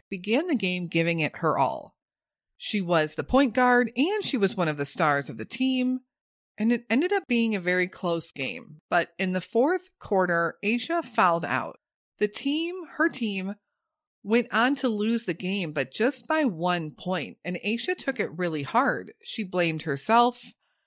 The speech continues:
and her mom talked about how devastated Aisha was. For the majority of the day, not only was Aisha disappointed in herself, but she was sad and felt that she let her team down.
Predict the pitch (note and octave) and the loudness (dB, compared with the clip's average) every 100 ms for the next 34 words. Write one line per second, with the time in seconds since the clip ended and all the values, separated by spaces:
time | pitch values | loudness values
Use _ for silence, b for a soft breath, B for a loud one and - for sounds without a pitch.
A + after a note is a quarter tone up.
0 | _ _ _ _ _ _ _ - A#3+ A#3 | _ _ _ _ _ _ _ 0 2 6
1 | A3+ E4 A#3 F#3 F#3+ F#3 F3 F3+ F3+ D#3+ | 6 4 2 0 0 2 0 2 0 2
2 | E3 D3+ D#3 E3+ D3+ D3 - C#3+ - C#3+ | 2 0 -2 -4 -2 -2 -2 -4 -2 0
3 | G#3 A#3 A#3 - - - A3+ G#3 G#3+ G#3 | 2 2 0 -4 -10 -6 -4 0 -2 2
4 | B3 D4+ F4+ F4+ - E3+ D#3+ D3+ C#3+ G2 | 2 2 -2 -4 -2 -2 -2 -2 -2 -4
5 | - G3 E3 D#3 G3+ A3 A3 G#3 F#3 - | -10 -2 0 2 2 2 0 -2 -4 -4
6 | D#3+ D#3 D#3+ D#3 - D#3 D#3+ D#3 D#3 - | -8 -8 -8 -8 -8 -8 -8 -6 -6 -6
7 | D#3+ C3+ C#3 - D4+ D4 G#3+ G3 - - | -10 -8 -10 -8 -2 0 2 0 -6 -20
8 | _ _ _ _ _ _ _ _ _ _ | _ _ _ _ _ _ _ _ _ _
9 | - A#3 A#3+ - B3+ A#3+ - A3 C4+ A3 | 0 0 0 -2 -2 0 2 4 4 2
10 | G3 F#3+ F#3 F#3 F#3 - - A#3 C#4 D4+ | 0 0 0 0 -2 -4 -2 0 2 0
11 | E4 F#3 F3 D#3+ E3+ D3+ - D#3 C#3 G#2+ | -4 -2 0 0 -4 -6 -4 -4 -4 -6
12 | - - | -8 -12